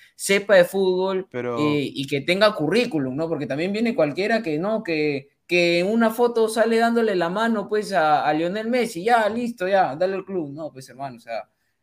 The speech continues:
Speaker 1: eh, desde ahí se tiene que empezar, volar varias cabezas.
Speaker 2: A ver, eh, vamos a leer comentarios de la gente. A ver, la gente está dejando sus comentarios, a ver si lo vamos a leer, eh, para la producción.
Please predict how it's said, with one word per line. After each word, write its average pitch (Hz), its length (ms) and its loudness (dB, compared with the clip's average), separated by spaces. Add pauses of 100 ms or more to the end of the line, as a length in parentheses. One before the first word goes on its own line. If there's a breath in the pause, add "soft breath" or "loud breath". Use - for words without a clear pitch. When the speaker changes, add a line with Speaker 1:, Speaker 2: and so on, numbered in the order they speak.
(120)
Speaker 1:
eh, 92 180 -12
desde 147 240 0
ahí 202 200 2
se 175 120 -6
tiene 160 180 -4
que 151 60 -6
empezar, 123 360 -2
volar 131 260 -2
varias 151 240 2
cabezas. 139 480 -6 (1300)
Speaker 2:
A 127 140 -12
ver, 123 360 -10
eh, 117 400 -8
vamos 147 240 -8
a 143 60 -8
leer 135 200 -8
comentarios 139 600 -6
de 127 60 -6
la 117 120 -8
gente. 135 440 -8
A 117 40 -6
ver, 120 280 -4
la 110 120 -10
gente 120 240 -14
está 120 400 -4
dejando 117 320 -8
sus 110 160 -10
comentarios, 113 800 -6
a 110 60 -8
ver 110 80 -10
si 113 120 -10
lo 107 120 -4
vamos 110 300 -6
a 104 60 -6
leer, 104 360 -4
eh, 95 320 -8 (100)
para 98 180 -4
la 98 140 -6
producción. 117 680 -4